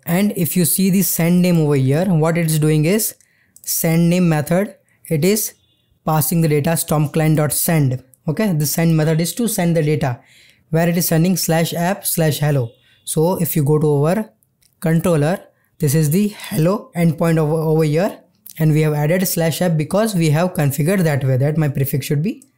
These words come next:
slash app. So this is a simple thing and it is just passing the data, json dot stringify, whatever data is there, we are passing in the name value over here. Okay, this is just a simple thing.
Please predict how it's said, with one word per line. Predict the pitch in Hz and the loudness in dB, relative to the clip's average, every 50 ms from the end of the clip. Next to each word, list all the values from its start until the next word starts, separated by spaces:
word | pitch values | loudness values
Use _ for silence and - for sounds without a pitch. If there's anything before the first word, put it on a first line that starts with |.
| _ _ | _ _
slash | - - 160 147 135 123 - 160 | -8 -4 -2 -2 -2 -2 -4 -6
app. | 160 - - - - | -12 -14 -16 -20 -14
So | - - 165 | -6 -2 0
this | 147 147 156 | 2 2 2
is | 160 | 2
a | 170 - | 2 0
simple | - 160 147 139 175 165 | 0 0 -2 0 0 0
thing | 151 185 208 214 196 | 2 2 2 2 2
and | 175 180 175 | 2 2 2
it | 165 156 | 2 2
is | 175 156 | 0 0
just | 190 202 196 - | 0 -2 -2 -2
passing | - 156 147 135 - 156 160 165 | -2 -2 -2 0 2 2 2 2
the | 202 196 | 2 2
data, | 156 151 147 139 135 | 2 2 2 2 0
json | 127 127 131 135 127 - 156 | 0 2 2 2 2 0 0
dot | 147 151 139 - | 0 0 -2 -4
stringify, | - - - 156 151 156 139 - 190 214 247 285 - - _ _ _ _ - _ _ _ _ _ _ _ - | -4 -2 0 0 2 0 0 0 -2 -2 -2 -4 -8 -14 _ _ _ _ -20 _ _ _ _ _ _ _ -6
whatever | 156 147 143 151 165 160 156 | -4 -2 0 0 2 2 2
data | 143 143 147 143 160 151 | 2 0 0 0 2 2
is | 147 143 135 | 2 2 2
there, | 151 175 208 220 - - _ - | 2 0 0 -2 -6 -10 _ -2
we | 160 | -2
are | 151 | -2
passing | 156 - 147 139 135 - 160 160 165 | 0 0 0 0 0 2 2 2 2
in | 156 156 165 | 2 2 2
the | 190 240 269 | 2 2 2
name | 202 170 156 147 127 120 - _ _ _ _ _ _ _ - - - - - | 2 2 2 0 -2 -4 -6 _ _ _ _ _ _ _ -20 -20 -20 -12 -6
value | - 151 147 139 135 131 | -2 0 2 2 2 2
over | 123 120 123 | 2 0 0
here. | 120 127 131 135 127 - - - | 0 -2 -2 -4 -8 -8 -6 -2
Okay, | 175 170 233 208 | -2 0 0 2
this | 180 170 | 2 2
is | 160 160 | 2 0
just | 175 160 175 | 0 0 0
a | 165 | 0
simple | - 196 147 139 147 143 | 0 0 0 0 0 0
thing. | 143 143 131 131 | 0 -2 -4 -4